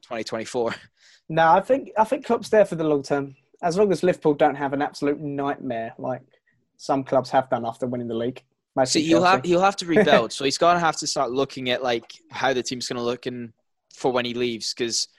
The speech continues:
Speaker 1: Yeah.
Speaker 2: a lot of the players he's got now will be, you know,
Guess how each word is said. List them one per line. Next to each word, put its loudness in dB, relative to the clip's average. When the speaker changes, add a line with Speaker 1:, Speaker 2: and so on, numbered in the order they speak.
Speaker 1:
Yeah. -6
Speaker 2:
a 0
lot 4
of 0
the -6
players 2
he's -8
got 2
now 0
will -2
be, -6
you -6
know, -8